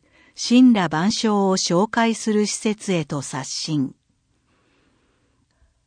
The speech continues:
新しい展示手法を導入し、地域特有の地形や文化、自然などを立体模型や映像、プロジェクションマッピングを使って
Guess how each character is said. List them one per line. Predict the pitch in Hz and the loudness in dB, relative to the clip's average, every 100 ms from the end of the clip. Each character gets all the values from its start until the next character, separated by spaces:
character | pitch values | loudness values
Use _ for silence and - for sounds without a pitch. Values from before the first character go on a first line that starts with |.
| _ _ | _ _
新 | - 165 226 247 | -4 0 2 2
し | 240 - 247 | 0 0 0
い | 196 | 0
展 | 180 196 240 | -2 4 4
示 | 240 233 | 4 -2
手 | 247 | -2
法 | 214 208 185 | 0 0 2
を | 160 | 0
導 | 143 143 180 | 0 0 0
入 | 185 170 | 0 0
し、 | 151 - - - _ - - _ | -2 -6 -10 -14 _ -20 -20 _
地 | - 240 254 | -2 0 0
域 | - 180 | -2 -4
特 | 160 143 226 | -2 2 2
有 | 226 220 | 4 4
の | 208 190 | 2 0
地 | - - | -2 -8
形 | - 196 185 | -4 -4 -4
や | 170 147 - - | -2 -4 -6 -8
文 | 170 220 190 | -2 0 -2
化、 | - 143 - _ _ | -6 -10 -10 _ _
自 | - - 175 | -10 -4 0
然 | 220 226 | 2 4
な | 214 208 | 2 0
ど | 175 156 | -2 -2
を | 147 - _ _ _ | -4 -6 _ _ _
立 | 170 170 | -4 -4
体 | - 240 240 | 0 2 4
模 | 226 | 4
型 | 233 202 | 2 -4
や | 185 165 143 147 - - | -4 -4 -2 -4 -6 -2
映 | 160 185 | 0 0
像、 | 202 185 160 143 - _ - _ - | -2 -4 -2 -2 -6 _ -20 _ -4
プ | 180 | 0
ロ | 214 | 2
ジ | 233 | 2
ェ | 240 | 0
ク | - | -2
シ | 233 | 0
ョ | 220 | 2
ン | 220 | 4
マ | 220 | 2
ッ | 226 | -2
ピ | 220 196 | -2 0
ン | 185 | 0
グ | 165 151 | 2 0
を | 139 | 0
使 | - - 196 | -6 -6 -8
っ | - _ | -8 _
て | 165 156 | -8 -8